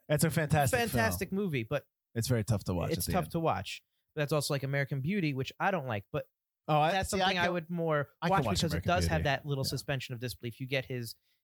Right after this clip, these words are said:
Speaker 2: inside his mind a little bit, and it, it
Speaker 1: Mm-hmm.
Speaker 2: kind of bends the reality slightly.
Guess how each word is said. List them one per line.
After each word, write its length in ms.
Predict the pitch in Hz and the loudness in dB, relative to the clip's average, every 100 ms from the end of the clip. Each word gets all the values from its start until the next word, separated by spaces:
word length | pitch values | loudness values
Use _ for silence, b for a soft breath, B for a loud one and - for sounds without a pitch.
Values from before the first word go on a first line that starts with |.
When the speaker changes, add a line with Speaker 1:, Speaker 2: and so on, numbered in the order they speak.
| _ | _
Speaker 2:
inside 400 | 156 143 147 131 | -4 -2 -2 -2
his 100 | 123 | -2
mind 300 | 127 123 127 | -2 -2 -2
a 40 | |
little 220 | 117 117 110 | -2 -2 -2
bit, 160 | 113 113 | -2 -2
and 60 | |
it, 100 | 117 | -4
it 100 | 127 | -4
Speaker 1:
Mm-hmm. 80 | 104 135 | -4 -2
Speaker 2:
kind 220 | 131 127 | -2 0
of 240 | 120 110 - _ _ _ | 0 -2 -8 _ _ _
bends 300 | 135 135 117 | -2 0 -2
the 100 | 127 | -4
reality 400 | 113 113 104 98 | -2 0 0 -4
slightly. 500 | 95 92 80 65 - | -8 -8 -8 -10 -14